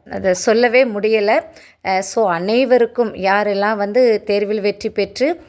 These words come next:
சான்றிதழ் சரிபார்ப்புக்கு தயாராகிக்கிட்டு இருக்கீங்களோ, அவங்க எல்லாருக்குமே என்னுடைய, அ, வாழ்த்துக்களை தெரிவிச்சுக்கிறேன். அ, நீங்க வந்து எல்லா ஆவணங்களையும் மறக்காம கொண்டு போறது வந்து ரொம்ப நல்லது. அதனால,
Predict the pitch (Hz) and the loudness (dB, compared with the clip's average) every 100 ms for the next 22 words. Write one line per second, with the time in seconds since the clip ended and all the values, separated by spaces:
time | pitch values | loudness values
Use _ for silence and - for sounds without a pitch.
0 | - - - - 202 220 247 262 269 233 | -20 -18 -8 -2 0 0 2 2 2 -2
1 | 208 214 220 220 220 254 240 190 202 226 | -2 0 0 0 -4 -4 -2 0 2 2
2 | 220 233 240 226 202 208 196 185 226 302 | 0 -4 -6 -6 -8 -6 -4 0 2 2
3 | - - - 190 196 202 196 180 196 254 | -2 -10 -6 -4 -2 -2 0 0 0 -2
4 | 285 269 254 254 247 247 214 208 208 247 | 0 0 0 0 0 0 0 0 2 0
5 | 320 - - - - 202 196 196 240 254 | -2 -8 -20 -20 -4 0 2 4 2 2
6 | 240 247 247 240 208 214 220 - 220 214 | -2 0 0 0 0 0 -2 -8 -4 -2
7 | 320 - - - _ 202 208 202 220 220 | -2 -6 -20 -20 _ -2 0 2 0 0
8 | 233 269 254 202 214 254 214 196 240 269 | 0 0 0 2 2 2 4 2 2 0
9 | 254 233 277 294 196 202 208 226 262 294 | 0 0 -2 0 0 0 0 0 0 -2
10 | 208 208 220 220 220 202 208 269 226 208 | -2 0 0 0 0 0 0 0 0 0
11 | 233 208 202 202 240 320 208 202 220 311 | 0 2 2 2 2 2 0 2 0 0